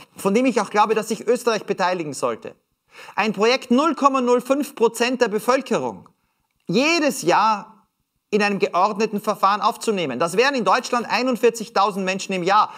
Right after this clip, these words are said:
also eine überschaubare Zahl. In Frankreich dreiunddreißigtausend, in Österreich viertausend. Mit den Benelux-Ländern und den Skandinaviern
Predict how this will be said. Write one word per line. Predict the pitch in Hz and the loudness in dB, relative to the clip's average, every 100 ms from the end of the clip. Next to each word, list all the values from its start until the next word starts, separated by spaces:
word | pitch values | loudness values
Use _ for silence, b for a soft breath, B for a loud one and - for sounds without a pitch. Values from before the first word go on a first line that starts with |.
| B | B
also | 202 185 | -2 0
eine | 196 233 | -2 -2
überschaubare | 214 214 - 196 285 226 151 | 0 -2 0 2 2 0 -2
Zahl. | - 110 90 - _ _ _ B B | -4 -2 -2 -6 _ _ _ B B
In | 196 202 | -2 0
Frankreich | 196 277 214 233 226 | 0 0 0 -2 -2
dreiunddreißigtausend, | 180 214 226 196 185 170 156 127 165 | -2 -2 0 -2 -4 -4 -2 0 -2
in | 196 | -2
Österreich | 262 294 254 233 226 | 0 0 0 0 -2
viertausend. | - 254 330 339 196 139 120 98 - _ _ _ _ _ _ B B - | -4 0 2 2 0 0 -2 -8 -20 _ _ _ _ _ _ B B 0
Mit | 220 | 2
den | 240 208 | 4 2
Benelux-Ländern | 294 320 302 - 247 247 240 | 2 2 0 0 0 2 0
und | 214 | 0
den | 196 | -2
Skandinaviern | 190 196 196 190 202 269 240 233 220 | -2 -4 -2 0 2 2 0 0 -2